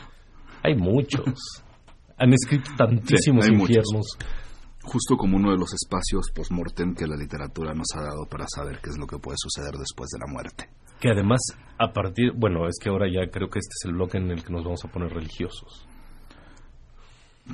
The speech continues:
Speaker 2: ¿Quieres que nos pongamos religiosos?
Speaker 1: Es cosa tuya.
Speaker 2: Ah.
Speaker 1: Yo puedo hablar de la apocatástasis de Orígenes y tú puedes hablar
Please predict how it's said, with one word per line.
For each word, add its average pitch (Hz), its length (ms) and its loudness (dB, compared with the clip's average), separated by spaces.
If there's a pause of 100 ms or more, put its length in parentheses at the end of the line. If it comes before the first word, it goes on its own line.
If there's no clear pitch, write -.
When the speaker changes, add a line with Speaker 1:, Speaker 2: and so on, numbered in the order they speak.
Speaker 2:
¿Quieres 101 220 4
que 101 80 -2
nos 92 120 0
pongamos 92 300 2
religiosos? 90 520 0
Speaker 1:
Es - 120 -4
cosa 107 320 -2
tuya. 85 320 -2
Speaker 2:
Ah. 92 340 0
Speaker 1:
Yo 110 200 6
puedo 107 260 4
hablar 101 220 2
de 101 80 0
la 92 160 2
apocatástasis 92 880 -4
de 104 80 2
Orígenes 101 440 0 (160)
y - 60 -12
tú - 80 -12 (100)
puedes - 280 -2
hablar 98 400 4